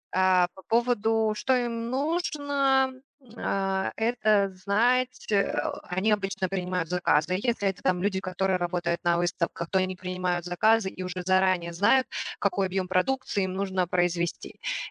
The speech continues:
Им изначально нужно рассчитать, что для этого нужно закупить, чтобы эта программа, например, сделала, они сами там рассчитывали.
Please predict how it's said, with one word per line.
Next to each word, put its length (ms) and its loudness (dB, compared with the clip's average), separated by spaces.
Им 220 0
изначально 560 0
нужно 320 -2
рассчитать, 520 0
что 200 -2
для 200 2
этого 240 0
нужно 300 0
закупить, 560 -2
чтобы 280 -4
эта 180 0
программа, 520 2
например, 460 0
сделала, 360 0
они 180 -4
сами 300 0
там 220 -6
рассчитывали. 640 0